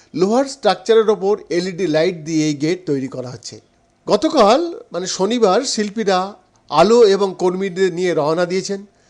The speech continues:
চন্দননগরের আলোকশিল্পী মনোজ সাহা সংবাদ মাধ্যমকে জানিয়েছেন, কিছু আলো নিয়ে যাওয়া হচ্ছে তৈরি করে, আবার কিছু তৈরি হবে অযোধ্যায় পৌঁছে। আগামী কুড়ি তারিখের মধ্যে সব কাজ শেষ করা হবে বলে জানিয়েছেন অযোধ্যাগামী শিল্পীরা।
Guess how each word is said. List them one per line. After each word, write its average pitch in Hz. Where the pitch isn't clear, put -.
চন্দননগরের 220
আলোকশিল্পী 202
মনোজ 180
সাহা 175
সংবাদ 175
মাধ্যমকে 160
জানিয়েছেন, 151
কিছু 262
আলো 208
নিয়ে 220
যাওয়া 208
হচ্ছে 208
তৈরি 170
করে, 196
আবার 185
কিছু 185
তৈরি 185
হবে 202
অযোধ্যায় 156
পৌঁছে। 185
আগামী 135
কুড়ি 143
তারিখের 175
মধ্যে 185
সব 185
কাজ 151
শেষ -
করা 143
হবে 131
বলে 127
জানিয়েছেন 127
অযোধ্যাগামী 127
শিল্পীরা। 117